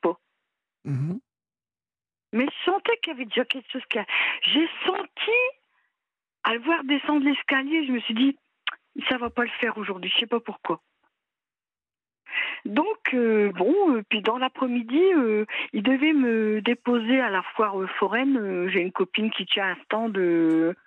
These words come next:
Speaker 1: enfin, une copine, oui, une relation, quelqu'un qui m'aime bien, c'est une foraine.
Speaker 2: Ouais.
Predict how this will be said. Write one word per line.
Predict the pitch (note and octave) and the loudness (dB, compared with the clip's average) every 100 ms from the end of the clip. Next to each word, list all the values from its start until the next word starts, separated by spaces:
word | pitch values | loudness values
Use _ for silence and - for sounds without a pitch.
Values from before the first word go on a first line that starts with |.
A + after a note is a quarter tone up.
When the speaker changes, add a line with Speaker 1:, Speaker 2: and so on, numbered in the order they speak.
| - | -12
Speaker 1:
enfin, | - E3+ | -4 -4
une | |
copine, | F3+ F3 A#3 G#3+ E3+ | -4 -2 0 2 4
oui, | C4 F4 | 4 4
une | A3+ E3 | 2 2
relation, | E3 E3+ F3+ - D4+ | 0 2 0 2 2
quelqu'un | B3+ A3 B3+ | 2 0 -2
qui | C4+ A3+ | -2 -2
m'aime | F#3+ | -2
bien, | F#3+ C4 C4+ | 0 -2 0
c'est | A3+ | -6
une | |
foraine. | - G#3 G#3+ C4+ C#4 - - | 0 2 2 0 -6 -10 -6
Speaker 2:
Ouais. | C#3 | -4